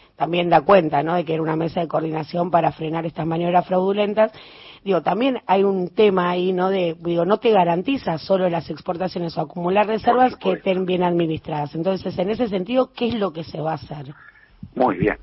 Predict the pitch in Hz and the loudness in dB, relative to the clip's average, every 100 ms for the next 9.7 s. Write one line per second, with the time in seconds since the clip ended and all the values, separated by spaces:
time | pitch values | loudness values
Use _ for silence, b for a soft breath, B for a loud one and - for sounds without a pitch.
0 | - 90 95 127 - 98 - 110 107 87 | -8 -4 0 0 -2 -6 -12 -10 -8 -8
1 | 87 - 143 123 - 92 - - - B | -10 -16 -16 -16 -12 -6 -4 -4 -8 B
2 | B B B B 120 135 131 120 151 147 | B B B B -2 2 2 0 -4 -4
3 | 123 - 113 92 - 95 104 104 113 135 | -8 -2 -2 -2 -6 -10 -8 -4 -4 -2
4 | 202 175 160 - 226 - b b b _ | -4 -6 -6 -8 -12 -14 b b b _
5 | 110 123 139 131 - - 220 - 113 110 | -10 -8 -4 -4 -2 -2 -2 -6 -12 -10
6 | 117 - 208 - _ - 262 131 85 80 | -8 -8 -10 -20 _ -16 -12 -12 -14 -20
7 | _ b b b b - 110 101 95 101 | _ b b b b -12 -10 -10 -12 -16
8 | 98 - 151 139 101 107 214 202 120 - | -14 -10 -6 -4 -6 -4 -4 -4 -8 -8
9 | 95 - 95 95 90 85 - | -10 -12 -10 -10 -10 -12 -16